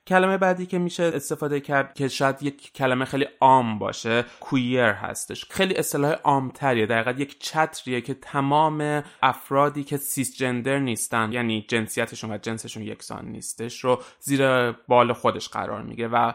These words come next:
در حقیقت هم ترانسجندرها، نان باینری‌ها یا تمام اینا می‌تونن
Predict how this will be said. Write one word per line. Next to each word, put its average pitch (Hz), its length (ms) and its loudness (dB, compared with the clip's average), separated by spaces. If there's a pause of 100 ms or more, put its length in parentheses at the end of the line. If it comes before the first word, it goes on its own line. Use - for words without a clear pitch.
(120)
در 110 140 4
حقیقت 113 240 -4
هم 120 160 -2
ترانسجندرها، 110 920 0
نان 107 380 -2
باینری‌ها 104 880 -4 (300)
یا 117 280 2
تمام 139 360 0
اینا 127 220 -2
می‌تونن 131 720 -2